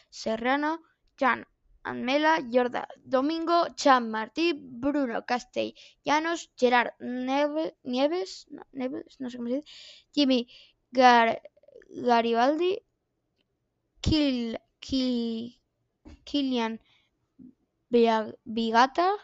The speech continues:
Óscar Alsina, Pau Camps, Josep Codor, Miguel Quibaja, Alex García, Marc Hernández,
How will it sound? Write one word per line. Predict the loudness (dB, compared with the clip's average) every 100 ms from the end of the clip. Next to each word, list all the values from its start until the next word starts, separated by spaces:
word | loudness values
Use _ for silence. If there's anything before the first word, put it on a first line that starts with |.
| _ _ _ _ _ _
Óscar | -4 -2 0 0 0 -2
Alsina, | -2 -2 -6 -2 -2 0 -4 -8 _ _ _ -20 _
Pau | 8 8 8 4
Camps, | 6 6 4 -2 -8 -14 -16 _ _
Josep | -8 -8 -2 -4 -4 -10 -6
Codor, | -2 2 2 2 -4 _ _ _
Miguel | 2 4 2 0 -8 _ _ _
Quibaja, | -6 4 4 4 0 -2 -6 -20 _ _ _
Alex | 6 8 2 -14 -12
García, | -4 -4 -4 -4 -2 0 -2 -6 _ _ _ _ _ _
Marc | -4 -2 -2 -8 -10
Hernández, | -6 -4 -2 -2 -4 -6 -12